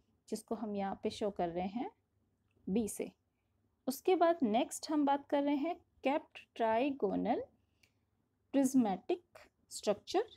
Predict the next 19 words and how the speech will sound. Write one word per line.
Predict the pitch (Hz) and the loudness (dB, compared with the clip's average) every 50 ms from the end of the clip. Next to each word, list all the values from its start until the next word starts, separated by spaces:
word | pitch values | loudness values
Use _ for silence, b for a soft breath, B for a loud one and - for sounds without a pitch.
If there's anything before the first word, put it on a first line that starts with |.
| _ _ _ _ _ _ _ - | _ _ _ _ _ _ _ -8
ये | 196 214 277 339 | -2 2 2 4
जो | 349 349 427 392 - - | 4 4 2 0 0 0
कैप्ड | 262 247 269 269 - - - | 0 0 0 0 -6 -6 0
ट्राइगोनल | - 226 214 220 214 214 220 208 208 226 254 | 2 4 4 4 4 2 0 0 0 -2 -2
पिरामिड, | - - - - 208 202 202 202 190 - - 220 | -4 -4 -2 -2 0 0 0 0 -2 -2 -4 -6
अ, | 220 214 214 214 226 - - _ _ - - - | -6 -4 -6 -6 -8 -10 -14 _ _ -16 -4 0
प्रिज्मेटिक | 254 233 196 214 208 202 202 208 - 311 311 | 0 0 2 2 0 0 0 0 -4 -6 -6
स्ट्रक्चर | - - 254 226 - - 269 294 | -6 -6 -6 -6 -4 -2 0 0
है | 277 233 254 262 415 - - _ _ _ _ _ _ _ _ - | 0 0 -2 -2 -4 -6 -10 _ _ _ _ _ _ _ _ -4
वो | 202 214 302 349 381 | 0 2 4 4 4
हमारी | 320 320 269 226 202 208 269 349 403 339 - - | 4 4 4 4 4 4 2 2 0 -4 -4 -2
जिरकोनियम | - 233 220 - - 214 208 202 208 226 254 262 | -2 -2 0 0 2 2 2 2 2 4 4 4
के | 262 269 269 | 2 2 -2
स-, | 269 - 262 | -4 -4 -6
की | - - - - - 240 240 | -8 -8 -8 -6 -2 -2 0
है | 226 247 247 320 392 | 0 2 0 0 -2
फ्लोराइड | - - - 233 214 196 190 185 190 - | -2 0 2 4 6 6 6 6 4 0
के | - 254 | -2 -2
साथ। | 262 - 262 277 | 0 0 0 0